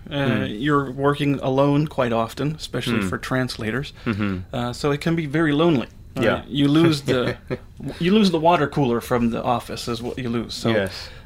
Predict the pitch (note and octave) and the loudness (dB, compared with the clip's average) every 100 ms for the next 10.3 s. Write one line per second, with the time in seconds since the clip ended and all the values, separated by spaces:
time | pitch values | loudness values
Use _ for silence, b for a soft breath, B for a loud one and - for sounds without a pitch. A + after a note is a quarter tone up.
0 | - C3+ A2+ G#2 D3 C#3 A#2+ A#2+ A2 - | -4 -2 0 0 2 2 0 0 0 -2
1 | - D#3 D#3+ D#3+ D#3+ D3 C3+ D3+ D3 D3 | 0 0 2 2 2 0 2 2 2 0
2 | D#3 D3 C#3+ B2+ A2+ A2+ A2 - - - | 2 4 4 2 0 -2 -4 -10 -16 -14
3 | C3 C#3 B2 A#2+ A#2+ D3 C#3+ - C3 - | -8 -4 -4 -4 -6 0 0 0 -2 0
4 | D#3+ D3+ C#3+ C3+ C#3 C3 C#3+ - C#3 C#3 | 2 2 2 2 2 4 2 0 -4 -6
5 | B B B B2 G#2+ A#2+ A#2 - C3+ B2+ | B B B -2 0 -2 -2 0 2 0
6 | A#2 A#2+ C3+ B2 - A#2 A2 A2 A2 A2 | -2 0 -2 -2 -2 -2 -2 -4 -6 -6
7 | - G3 F#3 D#3+ C#3+ D#3 D3 D3+ C3+ A#2+ | -2 2 2 2 0 0 0 0 -2 0
8 | A#2+ A#2 D3+ C3+ C3+ A#2+ A#2 A#2 - C#3+ | 0 0 -2 -4 -6 -4 -4 -2 0 0
9 | B2+ B2 A#2 - - C3+ D3 D#3 D#3 D3 | 0 -4 -4 -6 -4 -2 0 0 0 0
10 | C3 G#2+ E2+ | -2 -2 -4